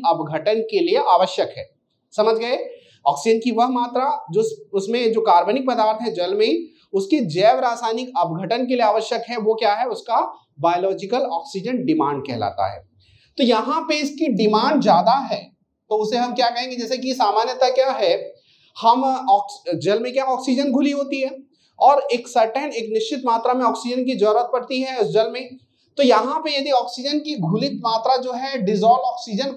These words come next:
कम है, तो कम है तो वो demand ज्यादा होगा, होगा कि नहीं? उसको भाई उसकी पूर्ति करने के लिए होगा। तो अपघटन कब होता है? यदि अपघटन की बात करते हैं, जो सूक्ष्मजीव वगैरह करते हैं,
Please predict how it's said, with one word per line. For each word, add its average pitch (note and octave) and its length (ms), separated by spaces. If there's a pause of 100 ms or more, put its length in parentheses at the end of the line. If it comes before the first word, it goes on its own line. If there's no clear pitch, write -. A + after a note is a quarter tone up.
कम A3+ 200
है, C3+ 180 (960)
तो C#4+ 60
कम C#4 300
है D#4+ 160
तो D#4+ 100
वो D#4+ 120 (120)
demand G#3+ 360
ज्यादा C4 220
होगा, D#4 300 (560)
होगा G3+ 200
कि C#4+ 140
नहीं? D#4 120
उसको - 320
भाई G#3 220
उसकी A3 200
पूर्ति B3+ 340
करने B3+ 240
के B3+ 100
लिए B3+ 120
होगा। B3+ 220 (600)
तो D4+ 60
अपघटन A#3+ 600
कब D#4+ 220
होता G3 280
है? - 180 (480)
यदि G3+ 300
अपघटन G#3+ 640
की D4+ 120
बात A#3 320
करते A#3 260
हैं, B3+ 180
जो C4 100
सूक्ष्मजीव B3 640
वगैरह A3+ 240
करते A3+ 320
हैं, G#3+ 420